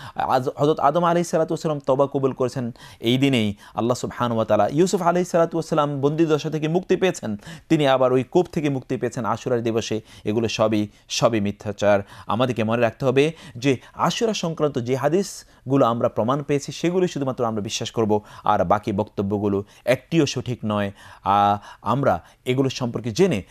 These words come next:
আশুরাকে শুধুমাত্র ওই দিন ইবাদত বলতে শুধুমাত্র সেই দিন আমরা কি করব? সেই দিন শুধুমাত্র আমরা রোজা রাখব,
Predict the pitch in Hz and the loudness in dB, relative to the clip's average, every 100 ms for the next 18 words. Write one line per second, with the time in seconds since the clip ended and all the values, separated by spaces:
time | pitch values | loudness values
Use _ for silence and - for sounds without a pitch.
0 | - - 123 - 190 180 165 240 262 233 | -18 -6 -4 -2 -2 -2 -4 0 0 0
1 | 139 110 - - 131 135 127 120 117 - | 0 -2 -4 -4 0 2 2 0 -4 -12
2 | _ - 95 151 208 165 143 131 123 135 | _ -4 0 2 2 0 -2 -2 -4 -4
3 | 127 113 107 113 107 98 101 160 233 - | -4 -4 -6 -4 -4 -4 0 0 0 -6
4 | - - 180 202 208 277 277 - 139 131 | -20 -10 -4 2 2 0 -4 -4 -4 -4
5 | 139 127 117 117 107 101 104 113 104 98 | -4 -4 -2 -2 -2 -2 0 0 0 0
6 | 107 | -2